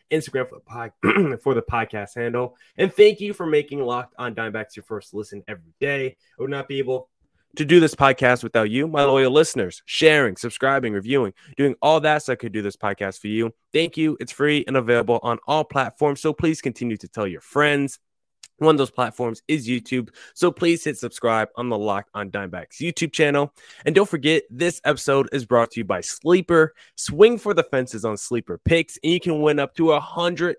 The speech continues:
times your money. Download the Sleeper app and use promo code Locked On, and you'll get up to a hundred dollar match on your first deposit. Terms and conditions apply. See Sleeper's terms of use for details. Currently operational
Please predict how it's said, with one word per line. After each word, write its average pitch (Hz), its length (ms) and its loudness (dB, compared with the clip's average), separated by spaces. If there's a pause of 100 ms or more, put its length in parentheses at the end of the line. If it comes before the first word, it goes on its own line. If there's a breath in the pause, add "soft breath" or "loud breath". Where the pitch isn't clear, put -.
times 151 420 -6
your 104 120 -4
money. 135 440 0 (300 soft breath)
Download 185 380 2
the 135 80 0
Sleeper - 440 -6
app 147 360 4 (160 soft breath)
and 160 100 0
use 156 140 0
promo 156 240 -2
code 139 360 -2
Locked 151 440 0
On, 135 220 -4
and - 40 -14
you'll 135 200 -2
get 131 140 -4
up 131 140 -6
to 156 140 2
a 131 60 0
hundred 151 320 -6
dollar 135 220 2
match 120 320 -6
on 117 80 -8
your 107 120 -8
first - 260 -12
deposit. 151 640 0 (300 soft breath)
Terms 175 400 0
and 131 160 -10
conditions 107 480 -10
apply. 139 500 -4 (220)
See 208 320 -6
Sleeper's 165 480 -6
terms 131 260 -6
of 107 220 -8
use 107 200 -8
for - 280 -16
details. 156 580 -4 (180 soft breath)
Currently 156 380 -2
operational 117 640 -4